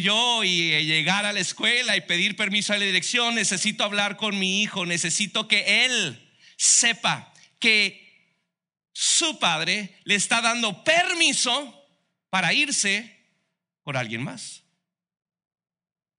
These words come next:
¿Por qué? Porque alguien más podría decirle y convencerle, decirle, "Tu papá me dijo,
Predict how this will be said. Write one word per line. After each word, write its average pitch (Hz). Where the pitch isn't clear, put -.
¿Por 135
qué? 190
Porque 202
alguien 294
más 302
podría 254
decirle 277
y 233
convencerle, 269
decirle, 294
"Tu 254
papá 240
me 233
dijo, 214